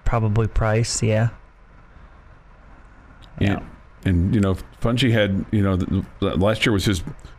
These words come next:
Speaker 2: was his best year. He's
Speaker 1: Yep.
Speaker 2: been injured.
Speaker 1: And hopefully he can stay healthy. I think
Speaker 2: Mm-hmm.
Speaker 1: Dre McCray probably fits in there, um, probably right around where Miles Price is too, I think. It's hard to, hard to know with a new guy.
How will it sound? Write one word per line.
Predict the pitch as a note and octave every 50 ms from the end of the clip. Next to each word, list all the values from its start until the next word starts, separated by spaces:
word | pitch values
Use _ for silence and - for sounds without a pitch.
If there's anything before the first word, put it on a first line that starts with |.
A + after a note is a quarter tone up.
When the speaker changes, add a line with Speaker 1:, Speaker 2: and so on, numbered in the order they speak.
| -
Speaker 2:
was | - G2+ F#2
his | A2+ A2 F2+ F2
best | F2 E2 G#2 A#2+ - - - -
year. | D#2+ C#2 C2+ D#2+ E2+ E2+ - - - - - - - - - -
He's | E3 F3+
Speaker 1:
Yep. | F#3 F#3+
Speaker 2:
been | F#2 F#2
injured. | F#2+ G#2 A2+ - F2+ F2 F#2+ G2 - -
Speaker 1:
And | D3 D3+ C#3 C#3 B2+
hopefully | C3 D3+ D#3 D#3 C#3 B2+ B2
he | C3+
can | C3 A#2+
stay | - - C3 A#2
healthy. | A2+ A#2 A#2 B2 B2 - A#2 B2 C3 B2+ B2+
I | - A#2+
think | G2 F#2+ F#2+ G2+
Speaker 2:
Mm-hmm. | G#2
Speaker 1:
Dre | A#2 A#2 A#2
McCray | A#2 A2+ G#2+ - A#2 A2+ A2+ -
probably | A#2+ A2+ G#2+ A2 A2
fits | G#2 - A#2+ G#2+ - - A2
in | A2 A2
there, | A2+ A2+ A#2 A#2 A2 - - - - - - - - - - - - -
um, | B2 A#2 A2 A2+ A2 A2 A2 G#2+ G#2 - - - - - - - - - - - - - -
probably | B2 A#2 A2 G#2
right | G#2 G#2 G#2 G#2
around | G#2 G#2+ G#2 G#2+ A2 G#2+
where | G#2+ G#2+ G#2+
Miles | G#2+ G#2 G#2 G#2+ A2 G#2+
Price | - - A2+ G#2+ A2 - - -
is | A#2 A2 -
too, | - - A#2 C3 D3 - -
I | - A#2+
think. | - - C#3+ B2 C3+ D#3 - - - - - - - - - - - - - - - - - - - - - - -
It's | - -
hard | C#3 B2 A2
to, | A#2 A2 G#2 G2 - -
hard | - C3 B2+ A2
to | A#2+ A2+
know | A2+ A2+ A2+ G#2+
with | G#2+ G2+
a | G#2 G#2
new | G#2 G#2+ G#2
guy. | G2 G#2+ G#2 G#2 G#2+ A#2 A#2+